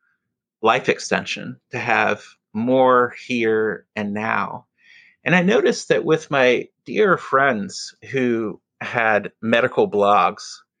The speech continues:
and I would read through the comments when they would be in severe medical problems, you know, s-, situations about prayers.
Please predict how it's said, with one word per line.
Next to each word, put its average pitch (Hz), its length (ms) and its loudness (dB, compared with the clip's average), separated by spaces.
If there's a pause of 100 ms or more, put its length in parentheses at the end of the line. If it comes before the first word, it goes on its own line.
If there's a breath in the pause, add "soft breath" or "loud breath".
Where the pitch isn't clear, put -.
(320)
and 107 440 0 (100)
I 110 120 2
would 107 200 2 (180)
read 135 280 -2
through 127 240 -2
the 107 80 0
comments - 720 -4 (500 soft breath)
when 110 260 0
they 113 140 6
would 107 220 2
be 110 200 0
in 104 280 -2
severe 107 840 2 (240)
medical 98 640 0 (100)
problems, 107 680 -2 (140)
you 110 120 -2
know, 107 260 -2
s-, - 200 -16
situations 104 880 -4 (580)
about 120 360 0
prayers. 135 600 0